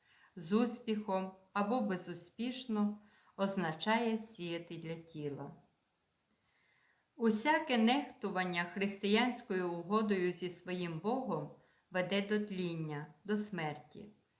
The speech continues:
Однак дехто може вернутися по своїх слідах, якщо він зауважить, що витратив свої таланти неправильно. Але в таких випадках він втрачає час, енергію та нагоду,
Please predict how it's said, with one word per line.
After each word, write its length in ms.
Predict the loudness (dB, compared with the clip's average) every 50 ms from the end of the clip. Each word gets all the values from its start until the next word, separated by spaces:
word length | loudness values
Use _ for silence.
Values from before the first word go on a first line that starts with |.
| _ _ -20 -20 -16 -2
Однак 500 | 0 2 4 6 6 6 4 4 2 4
дехто 580 | 6 6 6 6 2 -2 -2 0 0 0 0 2 4
може 320 | 6 6 6 6 4 4
вернутися 920 | 4 2 2 2 2 2 0 0 -2 -4 -8 -8 -6 -2 0 0 0 0 -2 -6
по 80 | -8
своїх 420 | -8 -8 -6 -4 -4 -2 -4 -4 -6
слідах, 540 | -8 -8 -8 -6 -6 -2 -2 -2 -2 -2 -4 -10 -16 -20 _ _ _ _ _ _ _ _ -2
якщо 420 | 0 2 2 2 2 4 4 4
він 180 | 6 4 4 4
зауважить, 960 | 4 4 4 4 2 0 0 2 2 4 4 2 0 -2 -2 -4 -4 -8 -14 -20 _
що 280 | -16 -10 -4 -2 0 2
витратив 720 | 2 2 0 0 0 2 2 2 2 2 2 0 0 0
свої 340 | -4 -10 -8 -4 -4 -2 -2
таланти 580 | -2 -2 -2 2 2 2 2 2 0 -4 -6 -8
неправильно. 800 | -8 -8 -8 -4 0 0 2 2 0 -2 -4 -4 -6 -8 -10 -12 -16 _ _ _ _ _ -20 -20 -20 -20 -18 0 4
Але 220 | 6 6 8 6
в 100 | 6 4
таких 380 | 2 2 2 2 0 -2 0 0
випадках 760 | 0 0 0 0 0 0 -2 0 0 0 0 0 0 4
він 180 | 6 8 8 8
втрачає 640 | 6 4 2 0 0 0 0 0 0 0 -2 -2
час, 480 | -2 0 2 4 4 2 0 -2 -6 -12 -14 -6
енергію 720 | -4 -2 0 2 4 4 4 4 2 2 0 0 0 0
та 100 | -2 -2
нагоду, 760 | 0 0 0 0 0 0 0 0 0 0 -2 -6 -8 -8 -12